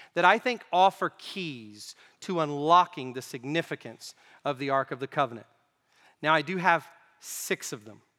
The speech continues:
but they're not very long. So here we go. These are six texts that unlock for us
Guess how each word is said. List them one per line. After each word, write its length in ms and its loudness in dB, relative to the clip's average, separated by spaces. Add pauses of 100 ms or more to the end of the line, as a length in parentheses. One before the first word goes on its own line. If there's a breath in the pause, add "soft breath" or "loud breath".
(600)
but 100 -18
they're 100 -2
not 160 4
very 160 0
long. 240 -6 (680)
So 180 -8
here 160 0
we 100 0
go. 240 -4 (380 soft breath)
These 160 -2
are 80 2
six 600 -4
texts 840 -2 (260 soft breath)
that 180 0
unlock 720 6
for 300 -2
us 480 -8